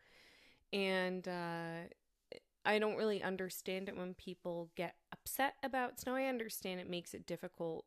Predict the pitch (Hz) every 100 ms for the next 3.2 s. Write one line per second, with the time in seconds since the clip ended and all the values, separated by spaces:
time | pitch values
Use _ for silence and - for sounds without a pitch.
0 | - 220 175 165 - - 107 67 - 185
1 | 180 185 185 175 175 175 180 - 190 180
2 | 170 170 170 165 - - 156 160 160 160
3 | 156